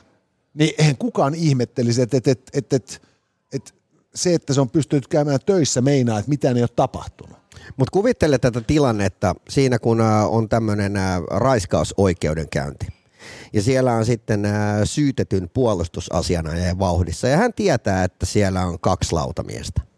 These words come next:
Speaker 2: Kuka jättäisi käyttämättä sen mahdollisuuden vedota siihen, että hei,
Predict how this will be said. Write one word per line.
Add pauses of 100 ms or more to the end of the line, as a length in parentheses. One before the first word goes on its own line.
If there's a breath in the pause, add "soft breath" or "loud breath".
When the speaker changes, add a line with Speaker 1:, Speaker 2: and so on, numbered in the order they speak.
(1600)
Speaker 2:
Kuka
jättäisi
käyttämättä
sen
mahdollisuuden (220)
vedota
siihen,
että
hei,